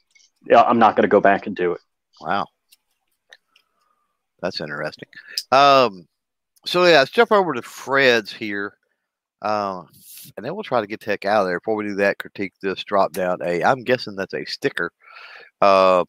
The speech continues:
Speaker 2: but a laughing lemon head. So that's interesting. I kinda wished I had some lemon heads right now. Uh, not really conducive to my, uh, diet and everything, but, uh, that's what I thought when he threw that sticker. But yeah, five dollar super chat sticker,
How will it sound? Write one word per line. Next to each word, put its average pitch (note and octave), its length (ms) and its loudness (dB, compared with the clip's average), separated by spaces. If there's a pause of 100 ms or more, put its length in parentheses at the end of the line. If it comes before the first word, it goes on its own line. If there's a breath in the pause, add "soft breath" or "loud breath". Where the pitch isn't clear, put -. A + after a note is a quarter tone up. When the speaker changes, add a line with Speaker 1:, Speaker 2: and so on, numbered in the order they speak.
(120)
Speaker 2:
but F2+ 260 -2 (180)
a D#2+ 280 -10
laughing F2 440 -4
lemon F#2 300 -8
head. E3+ 320 0
So - 160 -8
that's F2+ 340 0
interesting. D#2 540 -8
I E2+ 100 -6
kinda C3+ 220 0
wished A#2+ 220 -2
I G2 80 2
had A#2+ 180 0
some D#2+ 140 -16
lemon D#2+ 340 -8
heads D2 360 -4
right G#1+ 240 -4
now. G#1 320 -10 (120)
Uh, D#2 300 -10
not F2+ 260 2
really G2+ 260 0
conducive F2+ 500 -8
to F2 100 -14
my, E2 200 -8 (1000)
uh, D#2 120 -20 (640)
diet C#3+ 440 0
and A3 120 -6
everything, B3 580 -6
but, F#2 260 0 (100)
uh, E2+ 280 0
that's A2+ 220 0
what C3 120 4
I A#2 40 2
thought A#2 300 4
when F#2 100 -4
he F2+ 60 -4
threw G2 200 -6
that F2 140 -2
sticker. F2 300 -6
But - 180 -10
yeah, A2 220 2
five G#2+ 220 2
dollar G2 280 2 (520 loud breath)
super - 240 -16
chat G2+ 240 0
sticker, A2 360 -10